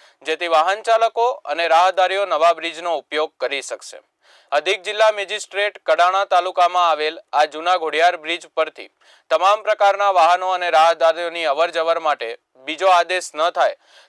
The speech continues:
ત્યાં સુધી મનાઈ ફરમાવી છે. આ જાહેરનામાનો ભંગ કરનાર કોઈ પણ વ્યક્તિ ગુજરાત પોલીસ અધિનિયમ ઓગણીસો ને એકાવનની કલમ એકસો ને એકત્રીસ તથા કલમ એકસો ને પાંત્રીસ અને ભારતીય ન્યાય સંહિતા બે હજાર ત્રેવીસની કલમ બસો ને ત્રેવીસ હેઠળ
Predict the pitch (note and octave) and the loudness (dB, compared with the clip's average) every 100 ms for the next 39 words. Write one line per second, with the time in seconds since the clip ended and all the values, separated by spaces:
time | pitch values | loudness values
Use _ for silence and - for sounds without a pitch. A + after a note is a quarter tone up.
0 | - F#3 G#3 A3 G3+ A3 A3+ E3+ D#3 E3+ | -2 0 0 -4 -8 -6 -6 -4 0 0
1 | E3+ D3 C#3 B2+ G#2+ F#2+ - - _ - | 0 -2 -2 -2 -6 -10 -20 -20 _ -6
2 | B2+ C#3 C#3+ D#3+ F3 F3+ F3+ F3+ D3+ C#3 | -4 2 2 2 2 0 0 -2 0 0
3 | E3 E3+ E3 E3 E3+ F3+ _ _ - F3+ | 0 -2 -2 0 0 -4 _ _ -4 -2
4 | G#3 A#3 A3+ G#3+ G3+ A3+ G#3 E3 F3 G3 | -2 -2 -2 -4 -6 -8 -10 -6 0 0
5 | - F#3 F#3 F#3+ - - D3 E3 F3+ F3+ | 0 -4 -4 -6 -10 -8 -4 -4 -4 -6
6 | G3 - C3+ D#3+ F3 - F3+ F3 - E3+ | -6 -8 -10 -8 -8 -6 -4 -4 -2 2
7 | E3+ E3+ F3 E3+ C#3+ D#3 C#3+ _ _ _ | 2 2 -6 -4 0 2 0 _ _ _
8 | - D#3 - F#3+ F#3 E3+ F#3+ G3+ G#3+ - | -10 -8 -4 -2 -2 -2 -2 -4 -8 -6
9 | G3 F3+ F#3 E3+ F3 F#3 E3+ - F3 E3+ | -4 0 0 0 -2 -2 -8 -8 -6 -2
10 | D#3 D3+ E3+ F#3 F#3 - - C#3 D3+ C#3+ | -2 -2 -4 -6 -6 -16 -10 -6 -4 2
11 | D3 - F3+ F3+ E3 F3 F3 E3 F3 - | 0 0 -4 -4 -2 -4 -4 -6 -6 -10
12 | - _ _ _ _ D3+ F#3 F#3+ G#3+ G#3 | -12 _ _ _ _ -4 0 4 2 2
13 | G3 G3+ G#3 G#3+ G#3+ F#3+ F#3 F#3 F3+ - | -4 -4 -6 -8 -2 0 0 -2 -4 -2
14 | F#3 F#3+ E3 E3 F3+ F3+ E3 D#3+ D#3+ | -4 -4 -4 -4 -4 -4 -2 2 2